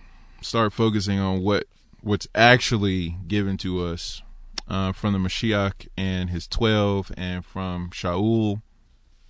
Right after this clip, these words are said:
Yeah. Uh, and then, uh, one more thing that's important to know, and I promise with the help of Hashem, I'm gonna go into the commentary for actual Nitzavim Vayelech stuff. But,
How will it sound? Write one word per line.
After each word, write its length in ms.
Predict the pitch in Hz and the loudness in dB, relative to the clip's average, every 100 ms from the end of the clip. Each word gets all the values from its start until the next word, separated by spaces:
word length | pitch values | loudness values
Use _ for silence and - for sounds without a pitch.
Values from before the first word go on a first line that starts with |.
| - - - - - - - - - - | -20 -20 -18 -18 -20 -20 -20 -20 -20 -6
Yeah. 360 | - 117 104 87 - - - - - | 4 6 6 4 -6 -20 -20 -20 -4
Uh, 160 | - 117 | 2 2
and 160 | 120 117 | 6 8
then, 180 | 127 - | 6 6
uh, 140 | 110 | 2
one 300 | 98 127 180 | 4 6 8
more 260 | 180 165 160 | 8 6 6
thing 480 | 139 123 104 90 - | 4 4 4 2 2
that's 240 | 107 110 | 2 4
important 420 | 107 - 120 107 101 | 0 2 4 4 2
to 80 | |
know, 280 | 101 95 87 | 0 0 0
and 120 | 73 | 0
I 80 | 95 | 0
promise 800 | 107 - 147 143 120 - - - - | 0 2 4 4 2 0 -4 -8 -6
with 140 | 107 104 | -4 0
the 60 | |
help 160 | 107 104 | 2 2
of 40 | |
Hashem, 280 | 95 - 101 | -2 -2 0
I'm 100 | 98 | 2
gonna 160 | 98 98 | 2 0
go 260 | 92 98 | 2 2
into 340 | - 98 98 98 | 2 0 0 -2
the 80 | 80 | -2
commentary 600 | 117 110 92 92 90 90 | 0 2 0 0 -2 -2
for 220 | - 95 - | -2 -4 -2
actual 500 | 98 104 110 101 95 | -2 -2 -2 0 2
Nitzavim 720 | 101 - 90 95 95 90 90 - | 0 0 -2 -2 0 -2 -4 -10
Vayelech 480 | - 90 98 127 - | -4 0 4 2 0
stuff. 320 | - 82 76 - | -4 -6 -6 -2
But, 220 | 131 135 | 4 4